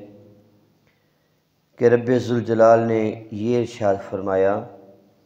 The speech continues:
अगर कोई बंदा कामल नेकी हासिल करना चाहता है तो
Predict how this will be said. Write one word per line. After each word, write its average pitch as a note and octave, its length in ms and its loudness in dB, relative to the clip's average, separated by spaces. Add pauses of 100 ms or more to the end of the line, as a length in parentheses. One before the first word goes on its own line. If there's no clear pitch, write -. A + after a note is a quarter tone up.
(2000)
अगर B2+ 280 4
कोई C3 180 -4
बंदा A#2 340 4 (800)
कामल C3 420 2 (120)
नेकी B2+ 580 -2
हासिल A#2 460 -4
करना G#2 380 -6
चाहता G2 400 -8
है F#2+ 200 -4 (1080)
तो - 80 -20